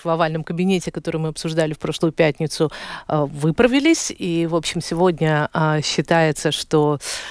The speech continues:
э, даже как-то, так сказать, действительно между Украиной и, м, С Ш А достигнуто большее взаимопонимание, усилился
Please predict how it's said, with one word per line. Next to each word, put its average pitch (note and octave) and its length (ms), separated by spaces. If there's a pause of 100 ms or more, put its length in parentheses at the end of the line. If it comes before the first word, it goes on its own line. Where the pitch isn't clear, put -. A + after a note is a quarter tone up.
(160)
э, D3 220
даже D#3 260
как-то, D3+ 440
так - 180
сказать, D3 460
действительно D#3+ 380
между D#3+ 260
Украиной D#3 500
и, D#3 220
м, D3+ 800 (120)
С D3+ 160
Ш E3+ 200
А - 20
достигнуто D#3+ 760
большее E3 380
взаимопонимание, D#3+ 960
усилился D#3+ 560